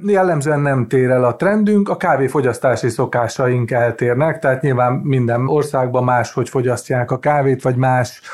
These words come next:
a kedvenc kávé. Itt természetesen az látható, hogyha nyugaton elindul egy trend, az, az jön erre felénk is, de alapvetően nagy különbségek nincsenek.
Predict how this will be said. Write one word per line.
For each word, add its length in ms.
a 180
kedvenc 500
kávé. 520
Itt 260
természetesen 760
az 180
látható, 460
hogyha 180
nyugaton 380
elindul 400
egy 100
trend, 360
az, 200
az 220
jön 160
erre 300
felénk 480
is, 320
de 160
alapvetően 520
nagy 220
különbségek 600
nincsenek. 600